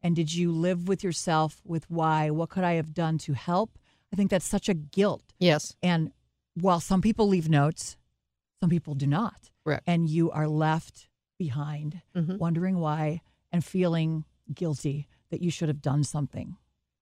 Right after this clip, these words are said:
Speaker 2: I have run a support group now for thirty-eight years. And every new person that comes in, it's the same thing. It's the guilt. It's the anger. Eventually,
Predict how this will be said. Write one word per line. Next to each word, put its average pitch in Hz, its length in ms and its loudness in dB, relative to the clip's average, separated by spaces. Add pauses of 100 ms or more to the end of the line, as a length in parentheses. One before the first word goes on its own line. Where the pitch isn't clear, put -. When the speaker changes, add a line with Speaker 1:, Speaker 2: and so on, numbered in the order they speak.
(1000)
Speaker 2:
I 196 500 6 (400)
have 208 180 2
run 196 160 6
a 185 40 4
support 175 440 0
group 165 220 -2
now 160 240 4
for - 160 -4
thirty-eight 160 600 0
years. - 420 -4 (380)
And 160 240 -2
every 214 320 4
new 208 160 6
person 202 440 0
that 180 180 0
comes 180 320 0
in, 190 280 2
it's - 280 -10
the 170 60 -4
same 165 380 0
thing. 139 400 -4
It's - 240 -16
the 170 120 -6
guilt. 165 480 -2 (100)
It's - 260 -6
the - 220 -12
anger. 156 420 0 (960)
Eventually, 202 1200 8